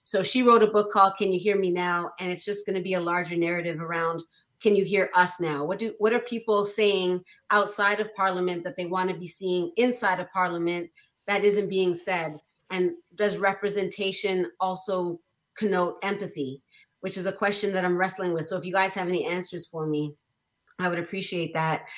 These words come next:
And I'm also starting a docuseries called That's Dope four twenty. It's based off of the I G lives that I've had, and I'm gonna go into different cities and just check out the cannabis scene in the different areas.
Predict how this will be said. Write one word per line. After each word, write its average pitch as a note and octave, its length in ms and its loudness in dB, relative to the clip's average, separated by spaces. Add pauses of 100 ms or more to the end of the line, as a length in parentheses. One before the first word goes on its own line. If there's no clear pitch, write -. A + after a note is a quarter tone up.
(240)
And F#3+ 100 4
I'm F#3+ 80 4
also G3 200 4
starting F#3 360 4
a F3 40 0
docuseries F3 680 0
called F3 260 0
That's C3+ 280 0
Dope E3+ 280 0
four E3 160 -4
twenty. F#3 560 0 (300)
It's F3+ 160 -6
based F#3+ 240 0
off F#3 180 2
of F3 120 -6
the - 140 -4
I E3 120 -2
G E3+ 180 -4
lives F3 320 2
that E3 140 -4
I've E3 140 -4
had, E3 280 -2
and D#3+ 140 -2
I'm D#3 100 0
gonna D#3+ 160 -2
go E3 220 -2
into E3 800 -2
different D#3+ 320 -4
cities E3 420 -2
and D#3 160 2
just D#3+ 380 -4 (340)
check G#3 220 0
out G3 160 6
the F#3 60 0
cannabis F3+ 500 2
scene E3+ 260 6
in E3+ 200 2
the D#3 100 0
different D#3 340 -4
areas. D#3+ 480 0